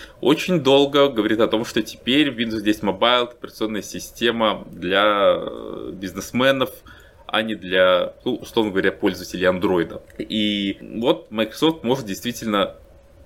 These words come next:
позиционировать как для нового рынка и при этом наладить некоторую связь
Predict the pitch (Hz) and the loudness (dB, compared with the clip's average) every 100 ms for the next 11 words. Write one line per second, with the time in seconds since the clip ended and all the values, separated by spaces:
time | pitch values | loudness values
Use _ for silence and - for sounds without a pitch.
0 | - - 107 101 - 107 127 120 110 - | -8 0 0 0 -2 0 2 0 0 -2
1 | 107 92 - - - 95 90 85 82 - | 0 0 -2 -16 -4 2 2 2 -2 -4
2 | 98 90 80 95 156 240 247 226 - - | -4 -4 -4 -2 0 0 0 -2 -6 -20
3 | - - - - - - - - 160 156 | -20 -20 -20 -20 -20 -20 -12 -2 0 2
4 | 135 165 160 135 131 _ _ 104 95 104 | 2 4 2 -2 -6 _ _ -10 -6 0
5 | 110 123 139 - 127 - - 117 107 - | 4 6 4 2 -6 -6 -8 -6 -4 -4
6 | 117 131 131 - | 0 2 2 -4